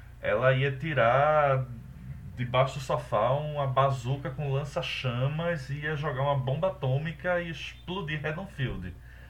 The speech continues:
sabe? E não, é muito mais simples. Eu gostei da solução encontrada.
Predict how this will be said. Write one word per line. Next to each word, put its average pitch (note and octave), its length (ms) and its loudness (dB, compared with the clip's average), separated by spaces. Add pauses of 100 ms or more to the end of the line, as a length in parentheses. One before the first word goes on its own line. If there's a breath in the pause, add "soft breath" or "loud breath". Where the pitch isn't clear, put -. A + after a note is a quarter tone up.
(120 loud breath)
sabe? A2+ 440 0 (640 loud breath)
E F#3+ 80 -4
não, C#3+ 400 2
é B2+ 100 4
muito E3+ 300 0
mais F#3+ 200 0
simples. C3 380 -2
Eu C3 120 -4
gostei D3 340 -4
da E3+ 140 2
solução F3 1000 -4
encontrada. G#2+ 800 0